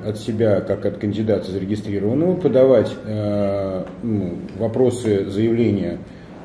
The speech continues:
в прокуратуру и в Центр избирком? Дело в том, что специфика вопроса такова, что граждане, например, не имеют права этот вопрос, э, задавать в Центр избирком, только зарегистрированные кандидаты, потому у вас есть такое эксклюзивное право.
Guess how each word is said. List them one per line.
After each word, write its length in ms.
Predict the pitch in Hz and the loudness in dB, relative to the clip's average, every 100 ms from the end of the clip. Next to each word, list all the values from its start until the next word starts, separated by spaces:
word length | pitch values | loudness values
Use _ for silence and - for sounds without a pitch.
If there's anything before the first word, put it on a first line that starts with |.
| 87 | -6
в 420 | 101 107 101 95 85 - | 2 4 6 4 0 -4
прокуратуру 640 | 107 123 123 123 127 101 | -2 4 4 4 2 2
и 160 | 110 110 | 2 -2
в 100 | - | 0
Центр 280 | 110 98 101 | -2 -2 -4
избирком? 580 | 92 110 - 170 196 - - - - | -2 -2 2 2 2 -2 -10 -16 -8
Дело 220 | 110 139 135 | 4 6 6
в 80 | |
том, 160 | 143 135 | 4 2
что 160 | 135 123 | 2 -2
специфика 540 | 127 120 143 - - | -2 0 0 0 2
вопроса 480 | 117 117 127 120 110 | 2 4 2 0 -2
такова, 400 | 113 120 131 175 | 0 4 6 4
что 180 | 170 104 | 4 2
граждане, 460 | 127 143 139 131 | 4 4 4 4
например, 380 | 120 104 117 123 | 4 2 2 2
не 160 | 127 131 | 4 6
имеют 320 | 139 123 - | 6 4 4
права 300 | 107 101 95 | 4 6 4
этот 200 | 92 - | 2 0
вопрос, 440 | 104 101 101 - - 95 | 0 2 0 0 -8 -8
э, 340 | 95 92 92 90 | -4 -4 -4 -4
задавать 420 | 95 104 107 101 | -4 0 2 2
в 60 | - | 0
Центр 180 | 98 104 | -4 -4
избирком, 560 | 98 120 - 196 202 - - - | -2 -2 2 2 2 -2 -12 0
только 260 | 143 170 151 | 2 4 4
зарегистрированные 680 | 123 113 113 131 139 139 127 | 4 2 2 4 4 4 4
кандидаты, 520 | 127 120 120 104 90 | 2 2 4 4 2
потому 380 | - - 107 160 | -4 -2 2 4
у 40 | |
вас 200 | 139 120 | 6 4
есть 160 | 123 123 | 2 0
такое 300 | 104 117 117 | 0 2 0
эксклюзивное 560 | 113 110 107 120 113 110 | 0 -2 2 2 2 0
право. 340 | 104 92 | 2 2